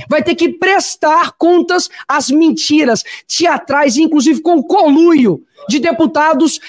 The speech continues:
da esquerda com a sua, o seu falso testemunho. Ninguém aqui é otário pra poder, na hora que uma pessoa de esquerda pergunta pro senhor,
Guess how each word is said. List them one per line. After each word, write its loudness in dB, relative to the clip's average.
da 0
esquerda -2
com 0
a 0
sua, 0
o 0
seu -2
falso -2
testemunho. -2
Ninguém 2
aqui -2
é 2
otário 0
pra 0
poder, 2
na 2
hora 2
que -2
uma 4
pessoa -2
de 0
esquerda 0
pergunta 0
pro -2
senhor, 0